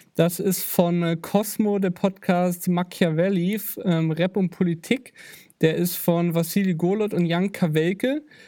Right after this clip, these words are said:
Das ist super, super interessantes Format, weil eben Wassili Golod als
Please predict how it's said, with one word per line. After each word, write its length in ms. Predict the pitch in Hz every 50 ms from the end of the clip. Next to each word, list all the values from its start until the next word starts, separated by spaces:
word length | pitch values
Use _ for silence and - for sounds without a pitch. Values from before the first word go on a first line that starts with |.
| - 151 139 -
Das 180 | - 175 170
ist 220 | 208 196 190 190 - - - -
super, 500 | 202 175 180 226 262 262 233 208 - 185 180
super 180 | 202 226 233
interessantes 480 | 214 202 208 185 208 214 214 214 202 -
Format, 480 | - 170 165 175 190 208 240 233 -
weil 320 | 170 170 175 185 202 202 -
eben 300 | - 190 185 190 190 175
Wassili 340 | 175 170 170 - 185 180 170
Golod 400 | 160 175 180 196 214 208 202 -
als 320 | - 175 175 175 175